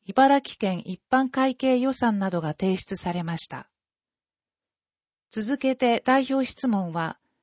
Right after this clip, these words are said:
県政運営の基本方針、コロナ罹患後症状への対応、未来を見据えた県北振興などの項目について行われました。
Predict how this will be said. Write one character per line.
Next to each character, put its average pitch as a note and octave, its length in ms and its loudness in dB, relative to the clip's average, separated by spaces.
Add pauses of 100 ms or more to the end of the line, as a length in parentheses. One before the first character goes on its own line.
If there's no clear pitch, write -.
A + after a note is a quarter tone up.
(180)
県 C#4 220 2
政 C#4 380 2
運 C4+ 220 2
営 F#3 140 2
の D#3+ 160 -6
基 - 160 -4
本 A#3+ 240 2
方 G3+ 240 2
針、 - 320 -4 (800)
コ D4+ 160 2
ロ D4+ 100 4
ナ A3+ 180 2
罹 F3+ 140 -2
患 B3+ 280 4
後 B3+ 120 4
症 B3+ 240 4
状 F#3+ 260 2
へ D#3 60 0
の D3+ 160 -6
対 F3 320 -2
応、 D#3+ 340 -4 (880)
未 C#4 120 -2
来 C#4+ 260 6
を G#3 120 0
見 F#3 100 -4
据 G3 220 -4
え F#3+ 80 -2
た F3+ 180 -2
県 B3+ 300 0
北 - 240 -6
振 C4 260 0
興 G#3+ 220 2
な G3 140 0
ど F#3 120 -2
の E3 160 -4
項 A3+ 240 4
目 A3+ 240 2
に G#3+ 160 0
つ A3 160 -2
い G3+ 80 0
て D#3 140 0
行 D3 220 -2
わ E3+ 240 0
れ E3+ 100 -4
ま D#3 140 -4
し - 120 -4
た。 C3 240 -16